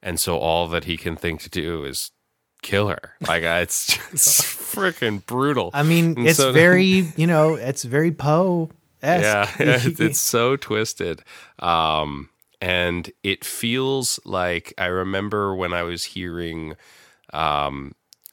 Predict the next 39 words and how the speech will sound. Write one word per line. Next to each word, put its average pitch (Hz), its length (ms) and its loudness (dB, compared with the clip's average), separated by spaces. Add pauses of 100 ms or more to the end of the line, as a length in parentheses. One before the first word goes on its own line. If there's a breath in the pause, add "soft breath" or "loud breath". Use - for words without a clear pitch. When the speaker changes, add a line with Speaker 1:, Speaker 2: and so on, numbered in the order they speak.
(100)
Speaker 1:
traditional 95 600 -4
Irish 82 480 -4
songs 76 800 -2
like 73 160 -8
Molly 78 400 -4
Malone, 76 720 -6
and 73 300 -8 (340 soft breath)
it 87 180 -4
had, 92 480 0
you 104 180 -2
had 113 280 -2
to 123 80 -4
have, 98 720 -2
um, 78 640 -6 (640)
you 92 160 -6
had 104 140 -2
to 104 80 -6
have 98 180 0
a 90 60 -4
chorus, 82 540 -4
you 80 100 -6
had 87 160 -6
to 87 60 -2
have, 85 400 -4 (340 loud breath)
uh, 80 320 -2
a - 40 -2
Speaker 2:
Right. - 100 -8
Speaker 1:
cadence 90 680 -2 (160)
to 90 220 -2
it, 85 160 -2 (260 loud breath)
because 95 340 -2
that's 95 280 0
how 101 140 0
the 85 100 -6
song 82 640 -2 (320)
continued 80 520 -6
on, 87 280 0
'cause 85 200 -8
it, 80 100 -6